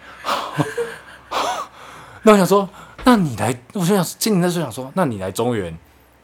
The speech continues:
那我今天再不跟你见面，我就是狗。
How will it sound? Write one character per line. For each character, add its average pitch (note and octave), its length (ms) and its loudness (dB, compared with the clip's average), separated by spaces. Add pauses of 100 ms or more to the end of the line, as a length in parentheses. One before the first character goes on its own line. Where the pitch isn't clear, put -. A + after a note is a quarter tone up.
(200)
那 C#3 140 0
我 G2 120 0
今 A#2+ 100 -6
天 B2+ 120 0
再 C3+ 120 6
不 B2 100 -4
跟 A#2 140 -4
你 F#2 60 -6
见 G2+ 180 -4
面， F#2 240 -8 (240)
我 G#2 120 -6
就 C#3+ 100 0
是 C#3 120 0
狗。 G2 220 -4